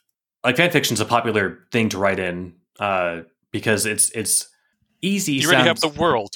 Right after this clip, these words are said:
Speaker 1: Yeah, exactly.
Speaker 2: that you, that people love and they want to read more in it.
Speaker 1: Yeah, easy sounds like it's, like, taking a shortcut, but it's not that. It's just, like, uh, it's, it's, yeah, you get to build with blocks that are already there. And so, and then the cool thing is you can put 'em together in a new way.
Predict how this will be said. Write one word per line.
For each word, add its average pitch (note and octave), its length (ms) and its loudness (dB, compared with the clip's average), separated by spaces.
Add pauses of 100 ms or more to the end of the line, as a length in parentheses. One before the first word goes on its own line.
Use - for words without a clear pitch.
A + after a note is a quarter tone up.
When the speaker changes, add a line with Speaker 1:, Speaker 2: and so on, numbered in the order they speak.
(120)
Speaker 1:
Yeah, D3+ 160 0
exactly. D3 400 2
Speaker 2:
that B2 40 -4
you, B2 200 -4 (100)
that A#2 180 0
people C3 240 0
love B2 320 2
and A2 160 -6
they G#2+ 80 -2
want G#2+ 200 -4
to B2 80 -6
read A2+ 120 -6
more B2 200 -4
in F#2 80 -14
it. G2 120 -12
Speaker 1:
Yeah, B2 360 2
easy D3+ 360 0
sounds A#2+ 400 2
like G#2+ 240 2
it's, - 440 0
like, G2+ 240 -2
taking A2+ 300 -4
a F#2 40 -4
shortcut, G2+ 420 -2
but G#2+ 80 -4
it's A2 140 -6
not D3+ 220 2
that. G2+ 340 2
It's A2+ 140 -6
just, A#2 240 -2
like, A2+ 300 0 (520)
uh, G2+ 400 2 (420)
it's, - 420 -2
it's, A#2+ 180 -4
yeah, D3+ 120 4
you G#2 140 0
get C3 120 0
to A#2+ 60 2
build B2+ 260 2
with A2 140 -4
blocks A#2 280 2
that G#2+ 140 0
are G#2+ 40 2
already G2+ 260 0
there. F#2 520 -4 (460)
And G2+ 140 -4
so, G2+ 400 0
and C3 140 2
then B2 100 4
the G#2+ 60 0
cool F#3 160 2
thing C3 140 0
is A2 100 0
you G#2+ 60 -2
can G#2 120 -6
put A2+ 140 -4
'em G#2 60 -2
together G#2 240 2
in G2 80 0
a F#2+ 40 -2
new F#2+ 200 -2
way. F2 480 -4